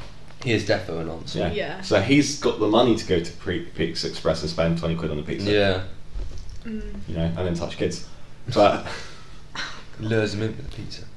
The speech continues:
Speaker 2: yeah, man. Did you see though, talking about, uh, the, the news
Speaker 1: Mm.
Speaker 2: that, um, oh, well, I can't remember if it was Iraq or Iran, but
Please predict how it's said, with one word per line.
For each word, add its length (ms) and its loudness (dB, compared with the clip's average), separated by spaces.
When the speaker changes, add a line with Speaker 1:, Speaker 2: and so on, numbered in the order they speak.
Speaker 2:
yeah, 180 8
man. 340 2
Did 140 4
you 80 10
see 160 8
though, 140 6
talking 220 2
about, 220 6
uh, 260 4
the, 200 2
the 100 2
news 600 2
Speaker 1:
Mm. 100 -4
Speaker 2:
that, 420 2
um, 300 -2
oh, 200 -10
well, 260 2
I 100 -12
can't 140 2
remember 220 6
if 160 4
it 100 2
was 140 -2
Iraq 340 2
or 120 0
Iran, 360 4
but 280 2